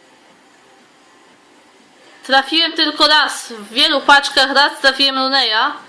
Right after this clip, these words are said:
ale to była paczka darmowa i teraz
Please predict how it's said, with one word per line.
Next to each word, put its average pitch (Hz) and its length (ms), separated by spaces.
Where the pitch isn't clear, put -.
ale 240 240
to 262 80
była 262 160
paczka 269 340
darmowa 254 560
i 277 100
teraz 294 540